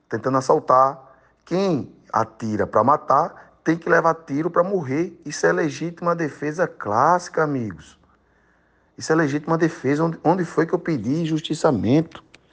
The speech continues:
Isso é uma falta de respeito enorme. Mas tudo bem, vamos pra frente e que Jesus,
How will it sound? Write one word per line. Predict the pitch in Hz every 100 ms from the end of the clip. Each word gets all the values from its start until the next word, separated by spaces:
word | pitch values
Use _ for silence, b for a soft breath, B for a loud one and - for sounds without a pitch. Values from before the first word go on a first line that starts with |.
| b b b _
Isso | 120 165
é |
uma | 170
falta | 165 147 147
de | 147
respeito | 139 - 135 131
enorme. | 143 92 117 139 107 - B B B B B
Mas | - 165
tudo | - 175
bem, | 117 98
vamos | 143
pra | 156 127
frente | - 131 151 - b b b b b 107
e |
que | - 120
Jesus, | 123 101 110 135 139 -